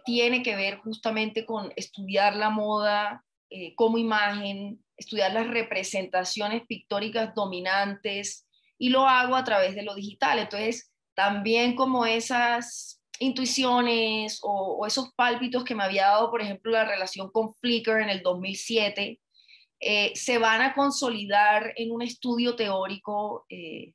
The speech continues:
también agradezco profundamente ese momento porque me,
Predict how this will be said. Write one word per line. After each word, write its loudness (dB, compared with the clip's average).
también 0
agradezco 2
profundamente -4
ese -4
momento -6
porque -8
me, -8